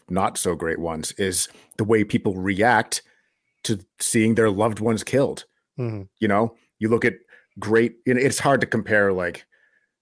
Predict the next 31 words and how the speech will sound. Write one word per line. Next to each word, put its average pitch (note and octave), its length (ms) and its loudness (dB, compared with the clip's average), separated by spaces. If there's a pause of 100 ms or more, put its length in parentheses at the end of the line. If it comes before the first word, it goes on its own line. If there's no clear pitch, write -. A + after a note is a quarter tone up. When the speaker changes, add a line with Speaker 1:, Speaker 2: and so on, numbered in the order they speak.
Speaker 1:
you F#2+ 80 -6
know, E2 140 -4
slashers F#2 800 -2
to E2+ 260 -4
dram-, F2+ 460 -6
like, F2 220 -10
you G#2 100 -6
know, D#2+ 100 -6
dramas, F#2 600 -4 (380)
just - 180 -10
because G2 240 -12
obviously F2+ 300 -8
they're, F#2 80 0
like, F2+ 100 -6
a F2+ 80 -14
completely G#2 460 -4
different G2+ 300 -4
genre G2 540 -2
of F#2+ 80 -6
movie. G2+ 460 -2 (460)
But A2+ 80 -2
you B2 80 0
take E3 240 2
a A#2+ 100 2
performance A2+ 640 2
like G2 240 2
Sean G#2+ 340 0
Penn G2+ 240 -2
in G2 120 0
Mystic G2+ 280 -2
River G2 380 0